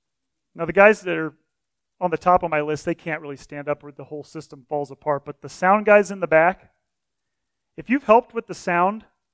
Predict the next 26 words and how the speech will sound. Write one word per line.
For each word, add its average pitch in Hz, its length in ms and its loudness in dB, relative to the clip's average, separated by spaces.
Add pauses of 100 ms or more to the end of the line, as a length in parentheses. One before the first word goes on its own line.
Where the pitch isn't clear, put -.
(180)
will 196 80 -6
you 233 60 -4
stand 240 280 -4
up? - 360 -2 (640)
Or 170 80 -2
any 214 140 -2
of 233 80 -4
our 208 100 0
media 202 320 -8
stuff, 214 400 -4
will 185 80 -20
you 214 80 -20
stand 247 240 -16
up? 269 200 -14 (800)
I 170 60 -4
know 185 60 -4
you 190 40 -10
guys 185 160 -2
can't 180 160 -6
see - 160 -10
'em. 165 120 -6
They're 156 120 -6
standing 185 420 -12
in 160 100 -16
the 143 60 -18
back. 139 320 -6